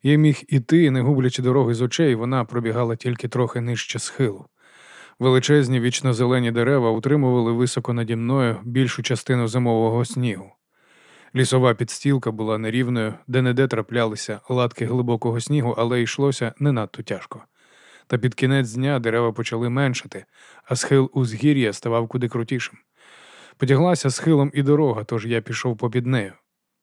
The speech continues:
Коли настав час розбивати табір для ночівлі, ми не могли знайти рівного місця для намету. Мусили далеко п'ястися узгір'ям униз, перш ніж натрапили на годящу галявину.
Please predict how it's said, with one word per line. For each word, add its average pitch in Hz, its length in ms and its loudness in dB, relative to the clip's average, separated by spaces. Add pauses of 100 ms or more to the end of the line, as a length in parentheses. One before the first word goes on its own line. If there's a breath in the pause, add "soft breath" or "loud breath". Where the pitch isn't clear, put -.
(160)
Коли 123 240 2
настав 117 400 0
час 117 360 -2
розбивати 117 640 2
табір 113 360 -2
для 117 200 -2
ночівлі, 117 480 0 (500 loud breath)
ми 160 140 4
не 151 100 4
могли 139 480 4
знайти 127 560 0 (120)
рівного 123 460 0
місця 120 360 -2
для 120 160 -2
намету. 113 400 -4 (600 soft breath)
Мусили 127 440 4
далеко 123 380 2
п'ястися 120 560 -2
узгір'ям 120 600 0
униз, 123 380 0 (320 soft breath)
перш 131 280 2
ніж 117 200 -2
натрапили 123 520 0
на 113 100 -4
годящу 113 480 -2
галявину. 101 480 -4